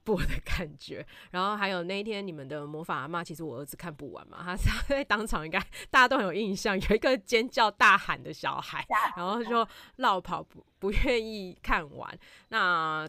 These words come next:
Speaker 1: 当下我们就想说，那我们就先撤回民宿。民宿老板也很好哦，是民宿老板载我们过去你们的场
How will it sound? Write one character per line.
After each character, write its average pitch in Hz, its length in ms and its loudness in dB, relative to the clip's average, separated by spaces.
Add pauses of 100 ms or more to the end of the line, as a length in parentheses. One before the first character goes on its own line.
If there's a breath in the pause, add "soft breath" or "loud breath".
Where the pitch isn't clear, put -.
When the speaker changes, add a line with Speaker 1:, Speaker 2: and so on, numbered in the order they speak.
Speaker 1:
当 214 240 -2
下 196 340 0
我 156 80 -8
们 160 140 -12
就 208 100 -6
想 165 220 -8
说， 170 380 -6
那 190 200 -4
我 151 60 -8
们 139 160 -14
就 170 240 -6
先 165 200 -8
撤 156 220 -6
回 - 200 -18
民 - 240 -20
宿。 - 440 -16 (280 soft breath)
民 214 120 -4
宿 277 100 -2
老 220 80 0
板 196 160 -2
也 156 80 -4
很 160 220 -10
好 139 300 -6
哦， 151 40 -12
是 180 120 -12
民 180 120 -8
宿 185 120 -10
老 165 80 -8
板 127 160 -12
载 165 180 -4
我 120 60 -10
们 110 160 -18
过 147 180 -10
去 131 300 -14
你 98 160 -18
们 - 280 -20
的 90 440 -14
场 - 260 -12